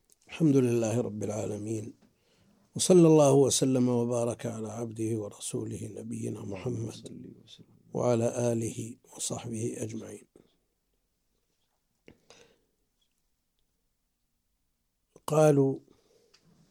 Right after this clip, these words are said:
أي أولاد يعقوب عليه السلام، رقوا لحال أبيهم من كثرة وجده على يوسف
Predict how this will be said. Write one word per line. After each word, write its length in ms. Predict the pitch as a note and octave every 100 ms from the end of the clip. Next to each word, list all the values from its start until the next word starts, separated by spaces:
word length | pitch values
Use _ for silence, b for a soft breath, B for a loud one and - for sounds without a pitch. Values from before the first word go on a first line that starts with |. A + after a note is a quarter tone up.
| _ _ - - - - _ _ _ C3+
أي 340 | B2+ B2+ C3+ _ _ _ _ _ _ _ _ _ _ _ _ _ _ _ -
أولاد 360 | B2+ A#2+ B2 A#2
يعقوب 640 | A2+ G#2 - - A#2+ G#2 - _ _
عليه 240 | - A2+ A2+
السلام، 680 | E2+ - G#2+ A2 G#2+ - - _ _ _ _ _ _ _ _ _ _ _ _ _ _ -
رقوا 560 | D3 D#3+ - B2 B2 A2+
لحال 580 | A2 - C3 A#2+ A2 A2
أبيهم 680 | G#2 G#2+ G#2+ G2+ G#2+ G2+ _ _ _ _ _ _ _ _ _ _ _ _ _ _ _ _ D3
من 160 | A#2
كثرة 720 | - B2+ B2 A#2 G#2 A2 A2+ - _ _ _ _ _ _ -
وجده 600 | C3 A2+ A2+ A#2 G2+ -
على 300 | A2 G#2+ A2
يوسف 560 | A2+ A#2+ A2 A#2+ -